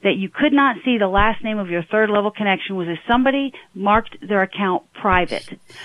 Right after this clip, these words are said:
And that happens with about one third of LinkedIn users.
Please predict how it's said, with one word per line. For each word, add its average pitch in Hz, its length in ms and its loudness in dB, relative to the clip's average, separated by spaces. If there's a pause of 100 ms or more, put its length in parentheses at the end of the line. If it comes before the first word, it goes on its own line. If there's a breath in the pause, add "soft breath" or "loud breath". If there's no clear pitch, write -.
(480 loud breath)
And 196 280 4
that 240 260 4
happens 233 560 -4
with 196 160 -6
about 214 400 0
one 233 300 0
third 214 360 0
of 185 100 -4
LinkedIn 190 420 -4
users. 180 400 -6